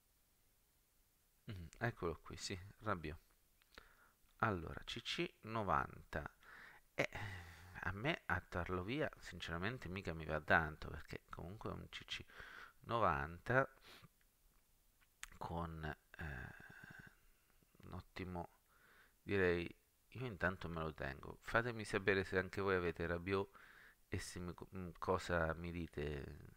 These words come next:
di questo giocatore, che con la Juve nel campionato ha fatto poco, però pes è un'altra cosa. Altro giro. Io vorrei tanto De Ligt, perché se no al-, a farlo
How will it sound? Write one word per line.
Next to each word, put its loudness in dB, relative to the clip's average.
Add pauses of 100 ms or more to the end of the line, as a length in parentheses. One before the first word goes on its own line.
di -8
questo -4
giocatore, -2
che -14
con -4
la 2
Juve 0
nel -10
campionato 2 (320)
ha 0
fatto 2
poco, -6
però 0 (480)
pes -2
è -2
un'altra -2
cosa. -16 (480)
Altro -2
giro. 0 (2750)
Io -4
vorrei -2
tanto -6
De -2
Ligt, -6 (1400)
perché -4
se -6
no 0
al-, 0
a -2
farlo 0